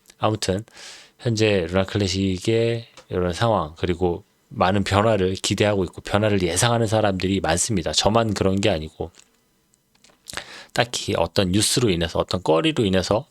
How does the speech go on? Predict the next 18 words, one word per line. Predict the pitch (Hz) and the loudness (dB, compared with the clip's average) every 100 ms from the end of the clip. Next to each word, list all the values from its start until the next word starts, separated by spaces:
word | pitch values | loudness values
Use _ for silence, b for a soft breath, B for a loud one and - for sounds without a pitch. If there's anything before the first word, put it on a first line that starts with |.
| - | -4
변화될 | 95 101 98 98 | 0 0 0 -2
것이다, | 110 - 123 107 - B B B B B | -2 0 0 -2 -4 B B B B B
이런 | 98 101 92 78 - - | 0 2 0 -4 -10 0
내용은 | 92 98 98 95 | 2 2 2 0
아니지만, | 78 90 90 90 78 101 | 0 0 0 -2 -6 -6
이런 | 98 98 | -2 0
내용을 | 95 92 95 90 | 2 2 2 0
말하기는 | 85 85 107 107 98 | 0 2 2 2 0
어렵지만, | 80 82 - 82 80 101 B B B B B B B | 0 -2 -6 -6 -8 -12 B B B B B B B
어, | - 87 - - - | -8 -6 -8 -12 -6
변화에 | - 98 101 101 | 2 4 4 4
대한 | 98 87 90 120 123 | 2 0 0 -2 -8
그런 | - 80 78 82 _ _ - | -6 -4 -4 -10 _ _ -2
분위기, | 104 95 82 82 110 _ _ - | 0 0 -2 -4 -8 _ _ -14
변화가 | - 87 87 85 98 101 | -6 0 0 0 0 0
있을 | 82 - 101 | -2 -2 0
거라는 | 95 87 82 82 | 0 0 -2 -8
그런, | - 78 | -12 -12